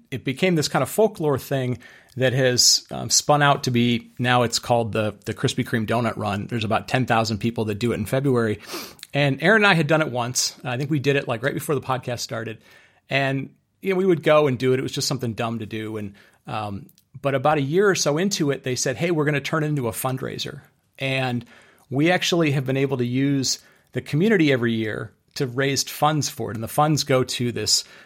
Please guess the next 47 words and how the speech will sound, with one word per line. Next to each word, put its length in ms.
North 200
Carolina 320
Children's 400
Hospital, 460
which 200
is 120
this 360
specialized 540
hospital 380
for 120
kids 300
that 100
have 320
kind 120
of 80
really 180
bad 280
breaks. 420
You 60
know, 80
they 100
get, 240
they 120
get 140
hos-, 240
they 120
get, 260
uh, 220
they 120
get 160
cancer, 400
they 120
get 100
these 160
rare 200
diseases, 540
they 80
have 100
to 80
stay 220
in 60
the 80
hospital 320
for 140
a 40
long 200
time. 280